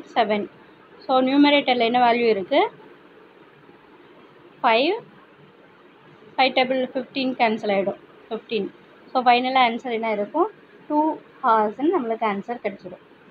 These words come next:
ஓகேவா? A conical flask is full of water.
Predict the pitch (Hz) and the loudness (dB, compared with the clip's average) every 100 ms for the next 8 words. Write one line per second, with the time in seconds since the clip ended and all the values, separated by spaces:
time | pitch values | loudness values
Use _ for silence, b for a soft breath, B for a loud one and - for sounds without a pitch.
0 | - - - - - 240 240 247 - - | -20 -20 -20 -18 -6 -2 -2 -2 -12 -20
1 | - - - - - - - - - - | -20 -20 -20 -20 -20 -20 -20 -20 -20 -20
2 | - - - - - - - - - - | -20 -20 -20 -20 -20 -20 -20 -20 -20 -20
3 | - - - - - - - - - - | -20 -20 -20 -20 -20 -20 -20 -20 -14 -2
4 | 277 285 311 339 359 370 359 320 269 277 | -2 4 6 8 6 2 0 2 2 0
5 | - 294 - 277 269 277 - 233 220 226 | -4 -4 -4 -2 2 2 2 0 2 4
6 | 233 | 6